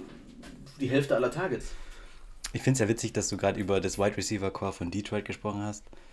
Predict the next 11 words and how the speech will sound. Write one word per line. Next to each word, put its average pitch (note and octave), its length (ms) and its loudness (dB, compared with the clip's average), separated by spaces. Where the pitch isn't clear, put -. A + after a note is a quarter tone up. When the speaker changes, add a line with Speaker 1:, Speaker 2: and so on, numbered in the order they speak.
Speaker 2:
Ähm, F#2 400 -2
wir F2+ 80 -2
sind F#2+ 160 0
jetzt F#2+ 160 4
so F2 160 0
die F2 160 -2
Wildcard-Matchups F2+ 1080 -2
von F2+ 100 -2
letzter F#2+ 260 0
Woche F2+ 220 0
durch. G#2+ 340 0